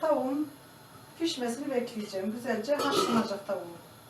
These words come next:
Tavuğum suda haşlandı arkadaşlar. Çıkardım sudan. Şimdi böyle dittim ben de.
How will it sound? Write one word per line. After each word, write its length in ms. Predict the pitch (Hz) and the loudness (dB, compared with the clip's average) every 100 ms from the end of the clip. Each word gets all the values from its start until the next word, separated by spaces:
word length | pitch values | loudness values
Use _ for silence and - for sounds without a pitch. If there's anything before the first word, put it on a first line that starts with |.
| - - - - - - - | -18 -14 -12 -12 -14 -16 6
Tavuğum 300 | 285 330 294 | 10 10 10
suda 220 | 294 302 | 12 12
haşlandı 440 | 302 - 277 233 | 10 10 10 12
arkadaşlar. 560 | 226 226 240 240 - 466 - - - - - | 10 10 8 10 12 10 8 -2 -8 -12 2
Çıkardım 480 | - 285 370 247 214 | 6 10 12 12 10
sudan. 320 | - 220 392 466 - - - - - - | 10 10 10 8 -2 -10 -18 -18 -18 -2
Şimdi 360 | - 294 269 262 | 10 12 12 12
böyle 280 | 311 277 | 12 12
dittim 380 | 240 330 - 294 | 12 12 12 12
ben 180 | 233 214 | 12 12
de. 200 | 262 415 | 12 10